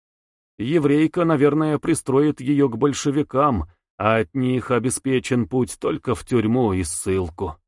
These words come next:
Кажется, Евгений Рихтер сказал, что если красивая женщина не глупа, она не позволяет себе веровать в социализм. Таисия глупа.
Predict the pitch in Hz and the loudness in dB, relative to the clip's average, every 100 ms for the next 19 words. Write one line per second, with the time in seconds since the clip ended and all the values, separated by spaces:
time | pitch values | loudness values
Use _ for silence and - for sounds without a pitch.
0 | _ _ _ _ _ _ _ _ 123 110 | _ _ _ _ _ _ _ _ -2 0
1 | 113 - 120 120 107 123 120 120 117 170 | -2 -2 0 0 2 2 4 2 2 0
2 | - 110 90 - 110 104 101 90 - 113 | -2 -4 -4 -4 -2 0 -2 -4 -4 -2
3 | 113 120 113 120 113 131 110 113 104 117 | 0 -2 -2 0 -2 0 2 2 2 0
4 | 113 - 117 113 113 113 123 113 135 139 | -2 -2 -2 0 0 0 0 0 0 2
5 | 107 80 _ _ _ - 117 113 110 104 | 0 -4 _ _ _ -8 -2 0 0 0
6 | 117 101 107 104 98 82 - 104 104 98 | -2 0 0 2 -2 -4 -4 -2 0 0
7 | 101 95 98 - - 107 - 107 95 95 | 0 0 -4 -6 -8 -8 -4 -4 -2 -4
8 | 92 98 82 - _ _ _ _ _ - | -4 -4 -6 -8 _ _ _ _ _ -4
9 | 107 117 107 107 107 95 98 95 82 87 | -2 0 -4 -2 -2 -2 -2 -2 -2 -2
10 | 78 73 | -2 -4